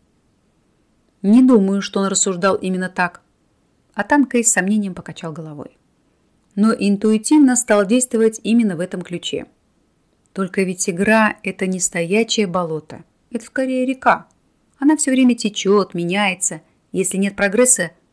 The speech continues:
то идёт деградация". "И всё это только потому, что братец совершил одну единственную ошибку", с болью в голосе заметил Антон. "Запретил себе чувствовать. Сурово, однако". "Согласись,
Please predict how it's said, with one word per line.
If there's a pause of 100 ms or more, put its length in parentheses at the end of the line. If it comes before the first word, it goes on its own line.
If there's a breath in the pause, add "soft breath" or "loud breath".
то
идёт
деградация". (1400)
"И
всё
это
только
потому,
что
братец
совершил
одну
единственную
ошибку", (460)
с
болью
в
голосе
заметил
Антон. (840)
"Запретил
себе
чувствовать. (640)
Сурово,
однако". (1200)
"Согласись,